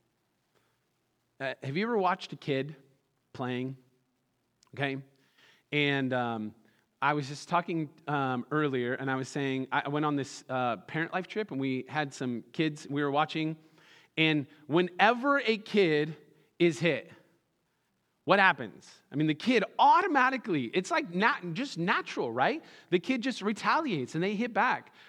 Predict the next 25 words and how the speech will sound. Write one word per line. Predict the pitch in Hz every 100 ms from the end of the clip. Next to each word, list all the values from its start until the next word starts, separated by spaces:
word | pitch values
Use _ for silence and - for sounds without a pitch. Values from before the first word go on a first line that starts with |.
| -
We | 196
were | 226
helping | 226 247
friends | 220 233 196
move | 202 247
yesterday, | 208 233 - 196 143
right? | 117 143 214
And | 175
they | 190
have | -
two | - 247
boys, | 175 185 208 233 - - - -
and | 165
they | 175
are | 170
wonderful | 147 170 226 269 202
boys. | 180 170 147 107 - - - 139
And | 160
man, | 202 190 160
they | 240
would | 269 180 143
not | 156 202 240
stop | - 240 226
fighting, | - 214 202 117 98 -
right? | 156 220 254